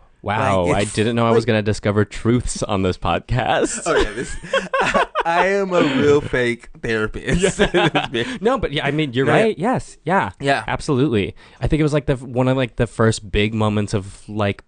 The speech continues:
Speaker 1: autonomy that I,
Speaker 2: Mm-hmm.
Speaker 1: like, experienced.
Speaker 2: Yeah, and also, and for that to, like, for that moment to have been, like, rejection,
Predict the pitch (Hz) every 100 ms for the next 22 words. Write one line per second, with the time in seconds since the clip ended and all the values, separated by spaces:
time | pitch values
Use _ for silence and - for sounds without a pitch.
0 | - 104 - 101 110 113 95 90 85 82
1 | 82 - _ _ 117 110 101 98 87 -
2 | - 95 - - 85 85 - - - -
3 | - 147 196 - 151 151 151 120 - -
4 | - 143 160 147 123 127 120 143 123 123
5 | 117 - 123 117 117 113 - 120 113 104
6 | 107 107 98 78 _ - 123 117 110 110
7 | 104 - 107 95 87 -